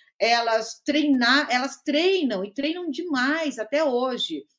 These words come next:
Elas pulverizaram a capilaridade do futebol em território estadunidense é imensa.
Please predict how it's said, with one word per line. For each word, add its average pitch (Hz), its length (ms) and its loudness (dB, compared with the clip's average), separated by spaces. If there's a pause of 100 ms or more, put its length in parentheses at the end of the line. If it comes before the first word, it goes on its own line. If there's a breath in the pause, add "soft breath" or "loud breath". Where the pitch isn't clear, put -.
(500)
Elas 214 220 -4
pulverizaram 240 880 -2
a 156 80 -8
capilaridade 240 760 -4
do - 100 -18
futebol 190 680 -4
em 247 160 -4
território 214 720 -4 (320 soft breath)
estadunidense 233 880 -2
é - 80 -6
imensa. 247 840 -2